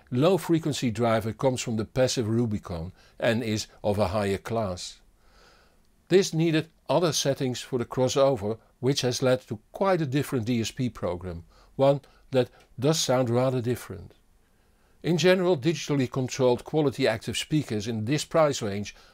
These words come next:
do have a clear D S P signature that I almost always pick out immediately. With the Rubicon two C, the signature has largely disappeared, making it clearly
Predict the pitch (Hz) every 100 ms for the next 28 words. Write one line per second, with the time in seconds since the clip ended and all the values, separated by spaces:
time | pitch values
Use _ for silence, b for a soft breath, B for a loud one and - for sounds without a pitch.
0 | b 131 170 143 123 123 120 - 135 127
1 | 120 117 - 143 135 - 98 - 90 -
2 | 87 B B B 127 117 B 113 117 123
3 | 143 131 - - 131 147 131 123 - 127
4 | 120 113 113 123 123 95 85 90 92 110
5 | _ _ _ _ _ _ _ _ _ -
6 | B B - 147 151 185 220 202 170 160
7 | - 165 135 - 175 127 110 B B -
8 | 135 220 220 165 139 123 B B 135 131
9 | 165 180 165 143 147 123 131 127 - 143
10 | 123 98 b b b 143 147 151 143 -
11 | 156 165 151